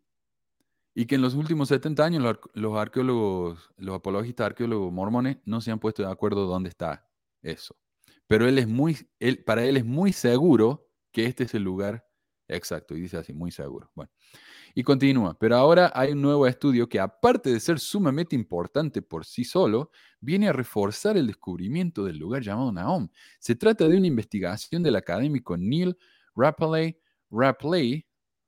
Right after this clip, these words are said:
llamado Un Ismael enterrado cerca de Neom. De verdad que este descubrimiento se convertirá en una evidencia bastante sólida de lo descrito en el libro de Mormón.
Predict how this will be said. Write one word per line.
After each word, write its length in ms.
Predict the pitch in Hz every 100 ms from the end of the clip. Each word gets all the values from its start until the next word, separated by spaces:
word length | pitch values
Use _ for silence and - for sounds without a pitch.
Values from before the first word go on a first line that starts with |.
| _ _ _ _ _
llamado 580 | 98 101 104 120 135 135
Un 160 | 127 143
Ismael 440 | 123 110 101 117
enterrado 460 | 127 117 92 101 107
cerca 280 | - 98 95
de 60 | 85
Neom. 220 | 71 - _ _ _ - - - - _
De 160 | - 127
verdad 380 | 139 143 180 208
que 120 | 180
este 180 | 175 165
descubrimiento 600 | 135 120 113 117 147 147
se 100 | -
convertirá 500 | 98 92 87 104 135
en 80 | 180
una 160 | 185
evidencia 480 | 175 101 156 190 -
bastante 480 | - 104 - 269 180
sólida 800 | - - 311 294 143 92 107 143 _
de 160 | 107 139
lo 100 | 139
descrito 500 | 131 127 - 208 190
en 80 | 147
el 100 | 120
libro 220 | 143 143
de 60 | 113
Mormón. 420 | 90 107 107